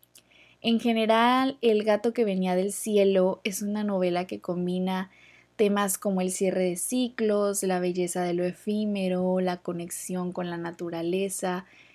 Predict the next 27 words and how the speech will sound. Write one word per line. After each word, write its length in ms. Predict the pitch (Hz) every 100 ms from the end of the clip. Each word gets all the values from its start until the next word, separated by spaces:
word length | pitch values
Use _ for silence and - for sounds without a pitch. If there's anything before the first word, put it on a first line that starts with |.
| _ -
y 80 | 220
la 100 | 214
importancia 800 | 214 214 202 - 202 202 220 220
de 60 |
encontrar 520 | 220 202 190 190 180
significado 1040 | 185 208 202 196 196 190 - 185 185 190 -
en 180 | 196 190
los 160 | 185 185
momentos 640 | 175 175 175 180 196 185
más 360 | 175 175 170 -
simples 640 | - - 185 185 190 185
de 80 | -
la 160 | - -
vida. 320 | - - - _ _ _ _ _ _ _ _ - - _
Es 160 | 220 208
una 200 | 226 247
lectura 720 | 233 220 - 214 208 208 202 -
que 140 | 208
invita 580 | 196 190 196 190 190 185
a 180 | - 208
la 120 | 262
reflexión 840 | 233 208 202 190 - 185 180 185 -
y 140 | 214
a 80 | 190
apreciar 600 | 190 185 - 190 180 175
la 140 | 185
belleza 640 | 185 175 175 - 175 180